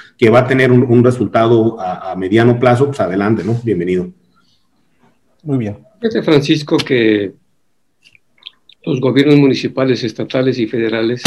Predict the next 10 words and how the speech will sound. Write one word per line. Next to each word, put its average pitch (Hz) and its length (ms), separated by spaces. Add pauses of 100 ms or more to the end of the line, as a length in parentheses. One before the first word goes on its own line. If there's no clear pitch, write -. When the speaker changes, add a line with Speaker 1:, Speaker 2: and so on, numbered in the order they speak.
(720)
Speaker 3:
por 127 180
ley, 165 360 (640)
cuando 123 300
entran 147 300
a 120 80
la 113 80
administración 113 680
pública 123 400
son 117 160
nuevos, 110 420